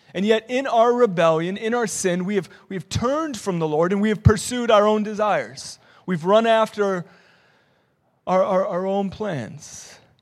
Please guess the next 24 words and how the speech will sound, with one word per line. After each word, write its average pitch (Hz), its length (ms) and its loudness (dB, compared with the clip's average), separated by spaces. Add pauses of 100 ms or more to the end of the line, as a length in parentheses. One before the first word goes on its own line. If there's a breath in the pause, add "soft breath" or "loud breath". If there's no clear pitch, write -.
(420)
And 180 100 -6
so 220 80 -4
the 208 80 -4
Bible 233 260 -6
says 208 380 -6
that, 202 200 -10 (680)
that 180 160 -8 (280)
as 202 240 -4
we've 214 300 -6
pursued 208 640 -6
our 170 120 -6
own 175 140 -8
desires, 156 480 -8
we 196 60 -12
have 170 100 -12
sinned, 196 640 -6 (180 loud breath)
we 180 100 -8
have 156 100 -8
rebelled 165 600 -4 (220 loud breath)
against 165 520 -6
the 208 100 -4
Lord, 214 340 -6
and 147 160 -12
we 202 160 -12